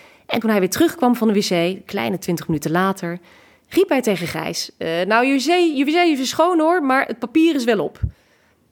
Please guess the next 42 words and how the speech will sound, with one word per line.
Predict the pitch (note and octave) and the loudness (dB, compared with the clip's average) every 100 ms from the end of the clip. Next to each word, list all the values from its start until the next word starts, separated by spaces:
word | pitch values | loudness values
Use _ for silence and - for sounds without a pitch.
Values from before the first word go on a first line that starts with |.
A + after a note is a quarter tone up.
| - | -12
Nou, | - | -12
er | - | -10
komt | - F#3 | -6 -6
geen | - A#3+ A3+ | -2 0 0
reactie. | F#3 D#3 F#3+ - C4+ E4 | 0 -2 -2 -2 -6 -6
Dus | - D#3+ | -8 -4
hij | F3 E3+ | -2 -2
loopt, | E3 D#3+ - | -4 -6 -10
eh, | D#3 | -8
het | D3 D3 E3+ | -8 -8 -8
café | - A3 C4+ | -8 -2 0
in, | C4+ B3+ B3 | 2 2 2
loopt | G3+ F#3+ | 0 0
achter | - - E3+ | -4 -6 -6
die | F#3+ | 0
toog, | C4+ D4 D4 - | 2 4 2 -4
achter | F3 - | -10 -6
de | F3+ | 0
bar. | A#3 A#3+ A#3+ - - _ _ _ | 2 2 -2 -12 -20 _ _ _
En | - C#4+ | -4 -2
hij | G#3 | -2
ziet | F#3+ D3 | -2 -6
daar | - | -8
Gijs | D3 F#3 F3 | -6 -6 -6
liggen. | - C#3+ - D3 _ _ _ _ _ _ | -8 -10 -12 -16 _ _ _ _ _ _
En | - | -4
hij | E3+ E3+ | 0 0
zegt | - E4 - | 2 0 2
nog, | A#3 - - _ _ _ | 0 0 -12 _ _ _
"Zie | - - B3+ | -8 -2 0
ik | - | 0
die | F#3+ | -2
arme | G3 G3 | 0 0
drommel | F#3 A#3+ G#3+ | 2 2 2
liggen?" | D3 D3+ - D3+ _ _ - _ - | 0 -4 -8 -12 _ _ -20 _ -10
Nou, | E3+ - | -10 -10
hij | F3 | -12
is | F3+ | -10
natuurlijk | - - | -10 -6
volledig | - A#3+ C4+ D4 - | 0 4 4 2 -2
in | F#3 | -6
paniek. | E3 F3 D4+ - | -2 -2 -2 -4